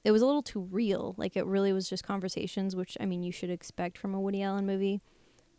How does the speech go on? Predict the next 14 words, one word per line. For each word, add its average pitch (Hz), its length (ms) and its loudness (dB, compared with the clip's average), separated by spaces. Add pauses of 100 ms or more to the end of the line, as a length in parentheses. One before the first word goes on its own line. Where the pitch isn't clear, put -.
(120)
Um, 185 440 -4
but 202 100 -4
it 196 40 0
was 196 100 0
basically 185 240 -2
the 170 80 -4
story 190 260 -2
of - 80 -4
this, 175 140 -6
like, 185 160 -8
super 185 420 -4
rich 175 600 -6 (380)
white 185 400 -2
lady, 185 440 -2